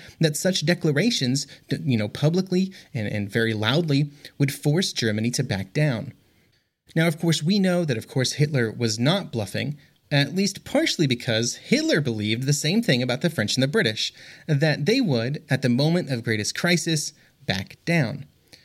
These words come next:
This line of thinking was taken i-, to its final phase when the French ambassador in Berlin would write to Daladier, and Daladier would read his letter to the French cabinet on August thirty-first. One of the French politicians who was in attendance at that meeting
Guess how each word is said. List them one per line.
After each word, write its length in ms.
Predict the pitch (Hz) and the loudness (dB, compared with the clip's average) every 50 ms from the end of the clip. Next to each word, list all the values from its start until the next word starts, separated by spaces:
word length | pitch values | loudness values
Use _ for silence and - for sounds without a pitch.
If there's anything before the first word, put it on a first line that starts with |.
| _ _ _ _ _ | _ _ _ _ _
This 200 | - 180 185 - | 0 0 0 2
line 120 | 226 254 247 | 2 2 2
of 120 | 226 233 | 2 2
thinking 320 | - 208 196 196 175 160 | 0 0 2 2 2 2
was 100 | 151 143 | 2 2
taken 460 | - - - 170 165 - 156 143 127 - | 0 0 0 0 2 2 2 2 2 2
i-, 120 | 143 131 127 | 0 -2 -2
to 180 | 131 - - | -2 0 0
its 140 | 147 143 - | 0 0 0
final 340 | - - 143 156 156 131 117 | -2 -2 0 2 2 0 0
phase 640 | - - - 196 190 151 117 110 113 123 - - - | -2 -4 -2 0 2 2 0 0 -2 -4 -6 -6 -2
when 240 | 147 143 147 143 131 | 0 2 2 2 2
the 300 | 135 135 135 131 127 - | 2 0 0 0 0 -2
French 280 | - - 180 196 185 | -2 0 0 2 2
ambassador 520 | 196 160 143 143 135 151 147 - 151 147 143 | 2 2 2 2 2 0 0 0 0 0 2
in 200 | - 139 131 123 | 2 2 0 2
Berlin 540 | 123 113 110 113 143 143 113 104 104 - - | 0 0 0 2 2 2 2 0 -4 -4 -2
would 140 | 131 117 117 | -2 -2 -2
write 380 | 113 110 120 131 160 170 160 | -2 0 2 0 0 0 -2
to 100 | - 156 | -2 -4
Daladier, 680 | 139 113 147 156 196 202 156 113 - - 73 - - 143 - - - - - | -2 0 2 2 2 2 0 0 -2 -6 -8 -10 -10 -12 -14 -16 -20 -12 -4
and 160 | - 139 131 131 | 0 0 2 4
Daladier 420 | 147 147 160 170 160 151 147 143 | 2 2 2 2 0 2 0 0
would 240 | 131 127 120 113 117 | 0 0 -2 -2 -2
read 220 | 131 156 190 185 | 0 0 0 0
his 240 | - 202 190 185 - | 2 2 2 2 0
letter 260 | 131 120 117 117 120 | 0 0 2 2 0
to 140 | 120 - 135 | 0 0 0
the 80 | 120 113 | 0 0
French 340 | - - 151 151 - - | 0 0 0 0 0 -2
cabinet 440 | - - - 147 143 143 117 117 - | -2 0 0 0 2 2 0 0 0
on 160 | 135 135 - - | 0 0 0 0
August 460 | 127 127 131 120 135 127 - - - - | 0 0 0 0 0 -2 -4 -8 -8 -2
thirty-first. 760 | - 120 113 113 104 - - - 135 117 - - - - - - _ _ _ _ _ _ - _ - - | 0 0 0 0 -2 -6 -4 -2 -2 -2 0 -2 -4 -4 -6 -10 _ _ _ _ _ _ -20 _ -6 -2
One 100 | 151 175 | 0 2
of 80 | 208 190 | 2 2
the 60 | 185 | 0
French 240 | - 196 185 185 - | 0 0 0 0 0
politicians 640 | - 170 160 151 151 156 147 - 156 151 147 - | 0 0 0 2 2 2 2 2 2 0 0 0
who 60 | 131 | -2
was 120 | 120 113 - | -2 -2 -2
in 100 | 117 107 | -2 -2
attendance 460 | 104 - - 147 151 147 151 151 143 | -2 0 0 2 2 2 2 0 0
at 100 | 135 - | -2 -2
that 140 | 123 110 147 | -4 -2 0
meeting 340 | 143 143 139 135 123 123 | 2 2 2 2 0 -4